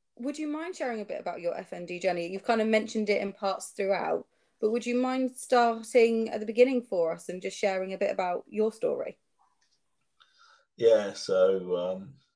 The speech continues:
Speaker 2: came into, into, into lockdown, covid lockdown, and, you know, I was, I was out running before. I,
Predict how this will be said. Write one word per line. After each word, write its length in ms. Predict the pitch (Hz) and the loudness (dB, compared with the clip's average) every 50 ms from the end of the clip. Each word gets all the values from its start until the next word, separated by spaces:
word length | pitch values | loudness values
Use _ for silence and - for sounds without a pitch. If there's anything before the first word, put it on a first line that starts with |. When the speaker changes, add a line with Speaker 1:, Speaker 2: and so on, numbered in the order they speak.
| _ _ _ _ _ _ _ _ _ _ _ - - | _ _ _ _ _ _ _ _ _ _ _ -2 2
Speaker 2:
came 240 | 131 131 131 127 | 4 4 4 2
into, 720 | 120 110 107 107 107 107 - 92 82 82 82 73 69 67 - - | 0 -2 -4 -6 -6 -4 0 2 4 6 6 6 6 4 2 0
into, 400 | 82 82 - - - - - - - - - - | -8 -10 -12 -12 -10 -10 -10 -10 -12 -14 -20 -20
into 240 | - - - - 92 | -20 -20 -16 -12 -8
lockdown, 600 | 85 87 90 90 - - - 82 73 73 76 - | -2 2 2 2 0 -2 -6 -6 -6 -6 -8 -12
covid 460 | - - 85 85 82 - 73 71 67 | -8 -8 -6 -6 -6 -10 -12 -16 -12
lockdown, 640 | 71 73 71 - - - 71 67 64 62 69 71 67 - - _ _ _ _ _ _ - | -8 -8 -8 -8 -8 -8 -10 -10 -10 -10 -16 -18 -20 -20 -20 _ _ _ _ _ _ -14
and, 480 | 80 80 78 73 - 73 - - - - - - - - _ _ _ _ _ _ _ _ _ _ _ _ _ _ _ _ _ _ _ - _ - - - - - _ _ _ _ _ _ _ _ - | -12 -12 -12 -14 -16 -18 -18 -20 -20 -20 -20 -20 -20 -20 _ _ _ _ _ _ _ _ _ _ _ _ _ _ _ _ _ _ _ -20 _ -20 -20 -20 -20 -20 _ _ _ _ _ _ _ _ -14
you 120 | - 71 | -10 -10
know, 60 | 60 - | -8 -8
I 380 | - 50 57 71 82 - 67 67 | -8 -6 -2 0 -2 -2 -2 -4
was, 360 | 69 67 - - - - - _ - - - | -8 -8 -10 -12 -18 -20 -20 _ -20 -16 -16
I 40 | |
was 180 | 98 95 101 - | -16 -14 -12 -12
out 220 | 98 85 78 - - | -12 -12 -12 -14 -14
running 680 | 69 98 104 95 95 101 101 101 101 101 101 101 98 - _ _ _ | -8 -6 -4 -4 -2 -2 0 -2 -2 -2 -4 -10 -12 -14 _ _ _
before. 720 | - 95 - - - 98 98 98 98 98 95 95 98 - - _ _ - _ - - - - - _ - - 92 | -20 -18 -18 -12 -10 -8 -8 -4 0 4 4 4 4 2 -4 _ _ -20 _ -20 -20 -20 -20 -20 _ -12 -8 -6
I, 720 | 85 87 90 90 90 85 82 82 80 80 80 - - | -4 -4 -4 -4 -4 -2 -4 -4 -4 -6 -8 -10 -14